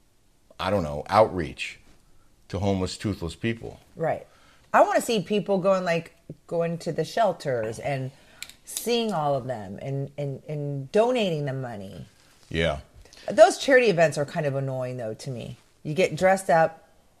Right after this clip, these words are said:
Speaker 1: Uh-huh.
Speaker 2: It's kinda like, I don't know.
Speaker 1: But they're all very similar.
Speaker 2: It, I don't
Speaker 1: With
Speaker 2: know.
Speaker 1: the silent auction.
Speaker 2: Yeah, I know. I just,
Speaker 1: Bad
Speaker 2: just give the
Speaker 1: food.
Speaker 2: money to the,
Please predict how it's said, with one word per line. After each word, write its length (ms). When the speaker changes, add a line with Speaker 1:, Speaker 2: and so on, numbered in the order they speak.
Speaker 1:
Uh-huh. 300
Speaker 2:
It's 140
kinda 300
like, 500
I 60
don't 160
know. 200
Speaker 1:
But 160
they're 160
all 200
very 280
similar. 500
Speaker 2:
It, 280
I 180
don't 100
Speaker 1:
With 20
Speaker 2:
know. 60
Speaker 1:
the 80
silent 360
auction. 680
Speaker 2:
Yeah, 420
I 120
know. 260
I 100
just, 500
Speaker 1:
Bad 280
Speaker 2:
just 0
give 60
the 80
Speaker 1:
food. 60
Speaker 2:
money 300
to 100
the, 200